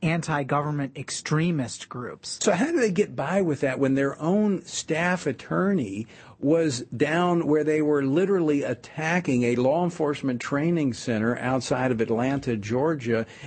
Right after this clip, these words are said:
Speaker 2: and they want to act as if they're an ally to law enforcement? They're anti-law enforcement.
Speaker 1: Yeah, well, this, this is the interesting thing about the S P L C. They talk out of both sides of their mouth.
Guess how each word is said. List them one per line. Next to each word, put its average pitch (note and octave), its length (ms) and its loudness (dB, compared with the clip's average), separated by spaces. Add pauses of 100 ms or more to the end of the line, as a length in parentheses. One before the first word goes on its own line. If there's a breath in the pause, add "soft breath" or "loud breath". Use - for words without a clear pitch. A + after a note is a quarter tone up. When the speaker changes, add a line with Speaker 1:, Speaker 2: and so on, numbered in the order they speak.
(120)
Speaker 2:
and D3 220 2
they F3 180 4
want G#3+ 220 2
to C#3 180 -4
act D#3 300 -2
as C3 180 2
if D3 220 0
they're D3 340 0
an G#2+ 300 -2
ally E3 540 2
to G#3+ 160 -4
law B2 300 2
enforcement? G#3 500 -2
They're G#3 260 -2
anti-law B2 960 -2
enforcement. E2 560 -12 (340)
Speaker 1:
Yeah, C3+ 220 -2
well, E3 160 0
this, A3 260 -2
this F#3+ 280 -2
is G#3+ 140 0
the F3+ 180 0
interesting D#3+ 440 -4
thing C3+ 200 -2
about B2 180 -4
the B2 120 -4
S B2 100 -8
P - 160 -8
L A#2 80 -6
C. C#3+ 260 -2
They B2 140 -10
talk D3 320 -2
out C3+ 100 0
of A#2 80 -6
both B2 200 -6
sides A#2 260 -4
of A2+ 80 -8
their A2 100 -8
mouth. B2 420 -4